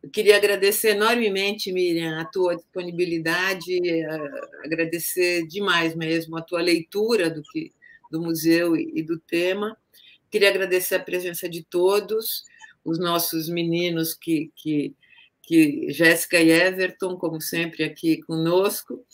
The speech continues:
é, a equipe toda do museu. Eu queria dizer que a reconstrução do Museu da Língua Portuguesa é uma realização do governo federal, por meio do Ministério do Turismo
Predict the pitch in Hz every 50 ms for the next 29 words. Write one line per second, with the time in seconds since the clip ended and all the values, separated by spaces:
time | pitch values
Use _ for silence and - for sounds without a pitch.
0 | - _ - - - - _ _ - 151 175 170 170 170 165 139 160 175 175 165
1 | - 202 175 - 180 - 185 180 175 175 170 170 165 170 170 180 190 180 160 160
2 | 196 196 196 208 220 233 240 247 247 - _ _ _ - _ _ - - - -
3 | 170 - 220 208 214 202 - 208 220 214 214 - - - 214 208 208 208 220 220
4 | 226 220 220 220 220 220 - - 196 202 - - 214 196 190 185 175 170 185 190
5 | 185 180 175 165 190 180 175 175 170 165 165 165 170 165 165 165 - 170 165 165
6 | - 165 156 151 156 156 151 143 - 160 143 - - 175 196 202 208 190 185 175
7 | 170 165 160 160 151 160 156 147 - - 156 147 147 143 135 - 147 151 190 208
8 | 202 190 170 165 165 160 160 156 156 - - 156 147 151 151 147 143 151 165 175
9 | 185 180 - 190 170 170 165 165 160 160 156 160 160 160 156 156 151 - - -
10 | 151 147 143 143 151 160 156 - - 143 139 147 151 165 170 170 185 202 214 269
11 | 269